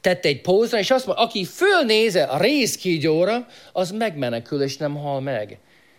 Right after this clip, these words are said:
És Jézus azt mondja, hasonló itt a helyzet. Én olyan vagyok, mint a rézkígyó. Aki rám néz, az nem csak menekül, hanem örök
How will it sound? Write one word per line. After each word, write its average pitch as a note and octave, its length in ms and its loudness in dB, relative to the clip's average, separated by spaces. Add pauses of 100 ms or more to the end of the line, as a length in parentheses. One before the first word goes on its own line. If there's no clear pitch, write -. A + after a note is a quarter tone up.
És C3+ 120 -10
Jézus G3 320 -4
azt G#3 180 -4
mondja, F#3 300 -4
hasonló D#3 640 0
itt D#3 240 -6 (180)
a D#3+ 60 -10
helyzet. D#3+ 720 -8 (280)
Én G#3+ 180 -2
olyan B3+ 320 2
vagyok, F#3+ 280 2
mint A3 220 -4
a A3 120 2
rézkígyó. C#3 840 -2 (220)
Aki A3+ 380 0 (100)
rám D4 540 4
néz, D3+ 760 0 (100)
az B3+ 100 -2
nem G4+ 120 0
csak - 160 -2
menekül, F#3 960 2
hanem G3+ 280 0
örök A#3+ 320 2